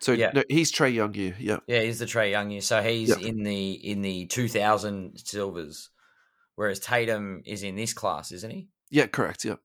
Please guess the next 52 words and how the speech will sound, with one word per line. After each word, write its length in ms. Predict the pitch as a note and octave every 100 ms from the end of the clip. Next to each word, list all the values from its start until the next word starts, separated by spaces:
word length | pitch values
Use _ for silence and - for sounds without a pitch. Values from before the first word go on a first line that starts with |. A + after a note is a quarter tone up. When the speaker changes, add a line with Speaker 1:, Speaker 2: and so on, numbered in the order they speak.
| _ _ -
Speaker 2:
Tatum's 360 | B2+ B2+ B2+
in 80 | G#2+
this 160 | A2 -
class. 300 | G#2+ G2+ -
His 160 | A#2+
pop 260 | - A#2+ -
count's 260 | G#2+ F#2 G#2
around 160 | F#2+
the 80 | F2+ F#2+
eight 140 | F#2+
hundred 300 | G#2+ G#2 G#2+
mark. 260 | A2+ D#3 F3 -
Is 80 | B2+
it 80 | -
eight 80 | G3+
hundred, 220 | G#3 G3+
six 200 | - E3+
hundred? 320 | G#2+ F#2 - _
Speaker 1:
Yeah, 180 | - E3+
so 180 | E3 D#3
Speaker 2:
But 120 | C#3
Speaker 1:
it'll 120 | C#3+
be 140 | D3
around 280 | A#2+ A#2+ G#2
that, 180 | F#2 F2
yeah. 100 | G#2
Speaker 2:
it's 120 | B2+
the 180 | - B2+
below, 340 | B2+ C#3+ C#3+ D3
it 120 | -
says 240 | C#3+ C3+
sub 220 | - D3 C3+
one 160 | C#3
thousand 560 | A#2+ A#2 A#2 G#2+ G2+ F#2
pop 220 | A2+ -
count. 280 | B2+ D#3 - _ _ _ _ -
Speaker 1:
Yeah. 160 | A2+ - - - _
Speaker 2:
And, 280 | - A2+ F#2+
and 140 | A2+ A2
the 60 |
lower 260 | G#2 G#2+ G2+
price 340 | - A#2+ C3
point. 280 | - F#2 C#2+ _ -
Like, 180 | F2+ F#2+
I'm, 160 | F2+ - _
I 40 | -
don't 80 |
know, 140 | F#2 C3
it 140 | A#2+ -
seems 560 | - F2 F2+ F#2 - - _
if 140 | F2+ -
the, 240 | F2+ E2